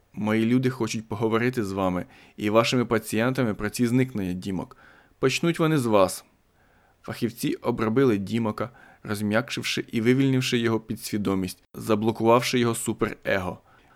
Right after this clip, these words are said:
Вони використали усі описані види сироватки правди і усі методи фізичного і психологічного тиску. Дімок верещав, його тричі підводили до межі,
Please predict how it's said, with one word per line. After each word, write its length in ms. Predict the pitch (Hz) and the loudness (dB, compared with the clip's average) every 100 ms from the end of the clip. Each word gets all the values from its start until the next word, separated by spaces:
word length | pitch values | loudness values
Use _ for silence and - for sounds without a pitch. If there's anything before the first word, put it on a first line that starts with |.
| _ - | _ -4
Вони 240 | 110 113 | 0 4
використали 600 | 117 131 123 113 - 98 | 4 4 0 -4 -2 -2
усі 360 | - 110 - 160 | -2 -6 -2 0
описані 460 | 147 143 143 135 | 2 0 0 0
види 220 | 120 123 | 4 4
сироватки 540 | 120 - 113 110 104 - | 2 -2 -2 -2 -2 -6
правди 480 | - 117 135 131 - | -4 -2 0 -2 -4
і 120 | - | -6
усі 320 | 113 - 131 | -4 -4 -2
методи 380 | 107 107 123 120 | 0 0 -2 -6
фізичного 580 | 120 98 101 - 117 107 - | -6 -4 -4 -4 -4 -6 -8
і 100 | 123 | -14
психологічного 760 | - 127 107 101 98 - 110 | -12 -8 -2 0 0 -4 -8
тиску. 480 | 101 90 - - - - _ _ _ _ _ - | -6 -6 -6 -10 -18 -20 _ _ _ _ _ -6
Дімок 380 | 127 127 117 | 2 2 2
верещав, 680 | 117 117 117 - 107 90 - | 0 0 0 0 0 -2 -4
його 220 | 92 107 | -2 0
тричі 380 | 113 120 127 127 | 0 2 0 0
підводили 480 | 120 110 107 123 120 | -4 -2 2 4 2
до 120 | 117 | 2
межі, 380 | 120 113 107 92 | 0 0 -2 -6